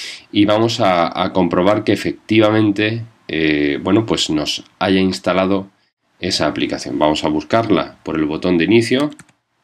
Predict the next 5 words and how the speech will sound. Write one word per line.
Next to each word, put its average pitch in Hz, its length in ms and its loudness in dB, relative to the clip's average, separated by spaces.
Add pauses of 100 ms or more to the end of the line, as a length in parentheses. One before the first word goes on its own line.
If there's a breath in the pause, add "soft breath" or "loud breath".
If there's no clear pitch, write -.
(2000)
Synaptic, 123 760 0 (1080)
gestor 95 460 -2
de 85 100 2
paquetes 85 580 -2
Synaptic 123 840 0